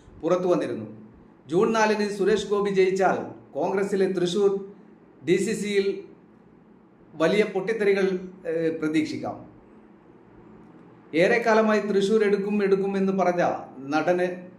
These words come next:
സുരേഷ് ഗോപിക്ക് ആശ്വസിക്കാവുന്ന വകയാണ് എക്സിറ്റ് പോളുകൾ ഫലങ്ങൾ പ്രഖ്യാപിക്കുന്നത്. മോദിയുടെ ഗ്യാരണ്ടി തൃശൂരിൽ ഉറ-, ഇറക്കി.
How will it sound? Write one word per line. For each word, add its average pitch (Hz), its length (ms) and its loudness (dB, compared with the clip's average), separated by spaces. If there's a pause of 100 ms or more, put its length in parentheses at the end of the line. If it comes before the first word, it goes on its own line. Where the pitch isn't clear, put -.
(460)
സുരേഷ് 190 320 2
ഗോപിക്ക് 175 520 2
ആശ്വസിക്കാവുന്ന 185 760 0
വകയാണ് 165 460 0
എക്സിറ്റ് 160 500 -6
പോളുകൾ 175 340 0
ഫലങ്ങൾ 156 560 -2 (520)
പ്രഖ്യാപിക്കുന്നത്. 120 640 -6 (520)
മോദിയുടെ 214 840 0
ഗ്യാരണ്ടി 185 460 -2
തൃശൂരിൽ 185 600 -2 (300)
ഉറ-, - 480 -10
ഇറക്കി. 147 240 -8